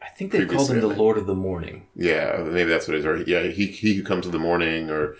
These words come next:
Speaker 2: the
Speaker 1: Yeah.
Speaker 2: dawn, the sun dawns twice on his day, or something. There's something like
Speaker 1: Yeah,
Speaker 2: that.
Speaker 1: that was the prophecy, right? Twice dawns the day when something, something, something.
Speaker 2: Yeah, so it's some, something along the same lines,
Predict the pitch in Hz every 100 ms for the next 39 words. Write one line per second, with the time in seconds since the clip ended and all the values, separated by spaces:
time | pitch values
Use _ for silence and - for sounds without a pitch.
0 | - - 110 104 101 104 92 - - 107
1 | 95 90 90 90 - - 90 - 87 87
2 | 82 80 82 82 80 78 85 90 87 82
3 | 131 101 80 135 143 135 131 143 143 143
4 | 147 117 104 104 104 127 120 117 - 110
5 | 107 98 104 107 104 104 98 95 95 90
6 | - - 101 90 98 87 95 82 78 -
7 | _ 98 73 - 104 95 135 113 - 135
8 | 120 95 90 85 82 78 78 73 82 -